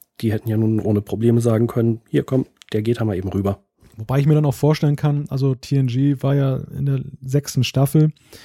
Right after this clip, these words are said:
Speaker 2: ob so ein Jonathan Frakes dann auch für eine, äh, nur Erscheinenrolle, also ohne was zu sagen, da bereitsteht, das ist dann auch die Frage, ob die da nicht schon so ein bisschen Stallion hatten nach dem Motto,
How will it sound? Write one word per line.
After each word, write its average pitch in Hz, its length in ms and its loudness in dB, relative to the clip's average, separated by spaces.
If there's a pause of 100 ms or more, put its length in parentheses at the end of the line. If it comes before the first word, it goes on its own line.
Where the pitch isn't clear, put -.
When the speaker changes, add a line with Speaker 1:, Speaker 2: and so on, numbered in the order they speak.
(380)
Speaker 2:
ob 135 120 -6
so 131 120 0
ein 123 40 2
Jonathan 131 360 2
Frakes 131 340 0
dann 131 140 0
auch 135 240 -2
für 131 220 0
eine, 123 440 0 (140)
äh, 127 240 -4 (320)
nur 143 340 6
Erscheinenrolle, 143 920 2
also 131 180 -6
ohne 135 340 0
was 131 160 -6
zu - 80 -6
sagen, 139 460 -4
da 139 180 0
bereitsteht, 139 800 -2 (640)
das 123 100 2
ist 113 60 2
dann 143 100 4
auch 151 140 2
die 143 100 4
Frage, 120 400 -4
ob 127 100 -6
die 131 80 -4
da 135 100 4
nicht 131 120 4
schon 131 140 2
so 131 60 4
ein 123 40 2
bisschen 131 180 2
Stallion 135 520 2
hatten 135 180 -2
nach 127 100 0
dem 127 140 -2
Motto, 131 320 2